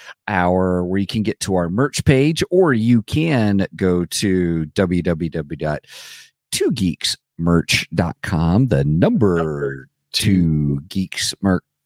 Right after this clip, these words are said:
Speaker 1: mike merch dot com, <laughs> um, where you can check out, um, all kind of fun t-shirts, uh, and other things that we have there. Also, if you wanna help support us, check out our Ko-fi page. You can get to it from the website,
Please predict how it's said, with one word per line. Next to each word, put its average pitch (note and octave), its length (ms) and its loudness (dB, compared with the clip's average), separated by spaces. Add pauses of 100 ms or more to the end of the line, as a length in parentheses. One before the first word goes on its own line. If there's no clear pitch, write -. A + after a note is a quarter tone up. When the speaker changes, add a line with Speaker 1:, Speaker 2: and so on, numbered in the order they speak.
(160)
Speaker 1:
mike F#2 280 -2 (120)
merch - 320 -2 (220)
dot - 260 -4 (140)
com, - 300 0 (420)
<laughs> - 320 -10
um, A#2+ 460 4 (960)
where B2+ 140 4
you B2+ 80 4
can A#2 220 2
check C3 260 -2
out, G#2+ 300 2 (320)
um, A#2+ 200 2
all E3+ 180 2
kind C#3 240 2
of - 80 -2
fun A2 180 0
t-shirts, - 920 -2
uh, G2 420 -2
and G2+ 160 -2
other G2+ 180 -2
things G2+ 320 -2
that - 140 -4
we G2 120 0
have F#2 340 0
there. F2+ 280 2 (400)
Also, D#3+ 540 2
if D#3+ 180 -4
you F3 80 0
wanna E3+ 200 2
help D3+ 220 0
support E3 380 -4
us, - 260 -8 (460)
check - 180 -4
out C#3 120 4
our A#2 100 2
Ko-fi C#3 320 2
page. C3+ 320 2
You A2 60 2
can A2 160 -4
get C#3 220 -2
to A2 120 -2
it - 140 -4
from D#3 260 0
the G2+ 100 0
website, D#2+ 520 -2